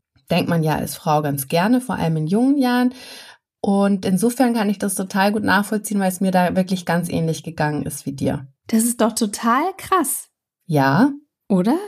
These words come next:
Speaker 2: Das ist doch wirklich total krass. Und dass du jetzt gerade gesagt hast, „Ja, als junge Frau hätte ich mich gar nicht getraut,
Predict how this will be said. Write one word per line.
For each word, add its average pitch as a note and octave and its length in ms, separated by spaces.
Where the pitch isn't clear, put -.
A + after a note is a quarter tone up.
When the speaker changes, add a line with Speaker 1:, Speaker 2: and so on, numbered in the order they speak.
Speaker 2:
Das A3+ 100
ist A3+ 140
doch B3 200
wirklich C#4+ 340
total C#4+ 380
krass. C#4+ 320
Und G#3+ 380
dass G#3+ 200
du B3+ 100
jetzt C#4 200
gerade A3+ 280
gesagt A3+ 320
hast, - 180
„Ja, G3 120
als - 260
junge A3+ 240
Frau G#3 260
hätte A3 260
ich G#3 160
mich G#3 180
gar G3+ 140
nicht G3+ 160
getraut, G3+ 720